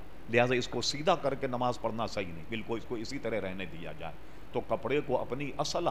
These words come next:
حالت میں رکھ کر پھر نماز پڑھی جائے، ٹھیک ہے نا؟ گھرسنا، ارسنا، یہ ساری چیزیں منع ہے اور فتاوی رضویہ میں اسی پر فتویٰ ہے۔ اور اگر عام طور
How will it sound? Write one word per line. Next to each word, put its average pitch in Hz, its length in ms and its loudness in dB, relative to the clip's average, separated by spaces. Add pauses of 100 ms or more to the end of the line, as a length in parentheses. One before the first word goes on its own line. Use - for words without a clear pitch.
حالت 107 420 0
میں 113 260 -4
رکھ 120 260 -2
کر 175 140 0 (280)
پھر 147 100 0
نماز 104 360 -2
پڑھی 82 260 -6
جائے، 73 140 -8 (760)
ٹھیک 135 120 -4
ہے 180 60 -6
نا؟ 165 100 -2 (120)
گھرسنا، 127 440 2 (480)
ارسنا، 143 540 2 (400)
یہ 110 80 0
ساری 110 360 2
چیزیں 95 260 -4
منع 98 260 -4
ہے 156 60 -2
اور 135 200 -2
فتاوی 98 400 0
رضویہ 92 260 -2 (120)
میں 139 120 -4
اسی 113 260 -4
پر 98 180 -4
فتویٰ 107 320 -2
ہے۔ 165 80 -6 (500)
اور 165 340 6
اگر 110 260 2 (440)
عام 190 320 2 (100)
طور 139 160 4